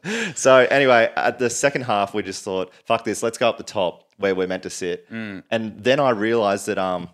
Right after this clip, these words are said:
Speaker 1: we were sitting, 'cause the, all these people that got these last minute tickets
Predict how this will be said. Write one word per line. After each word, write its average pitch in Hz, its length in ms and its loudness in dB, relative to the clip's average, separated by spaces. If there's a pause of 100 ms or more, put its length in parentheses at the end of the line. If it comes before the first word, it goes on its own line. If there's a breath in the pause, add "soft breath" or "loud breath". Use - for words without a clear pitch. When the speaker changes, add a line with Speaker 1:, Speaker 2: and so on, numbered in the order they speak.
(200)
Speaker 1:
we 113 100 -2
were 104 80 -4
sitting, 113 540 -8 (1300)
'cause 123 160 -4
the, 117 220 2
all 123 140 0
these 123 120 -2
people 110 220 -6
that 98 60 -6
got 98 160 -6
these 95 220 -6
last 95 280 -4
minute 95 220 -10
tickets - 580 -10